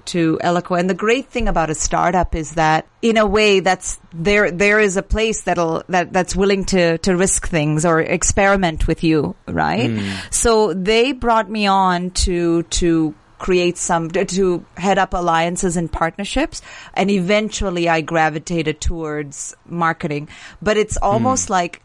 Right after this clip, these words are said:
Speaker 1: in my consulting role, the consulting role was very technical. And then I,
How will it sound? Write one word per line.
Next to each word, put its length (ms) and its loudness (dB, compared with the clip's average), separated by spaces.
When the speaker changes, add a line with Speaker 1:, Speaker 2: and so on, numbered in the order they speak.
Speaker 1:
in 160 0
my 160 0
consulting 680 -4
role, 200 -4
the 80 -14
consulting 520 -6
role 220 0
was 180 -4
very 220 0
technical. 680 -4
And 220 0
then 400 0
I, 200 0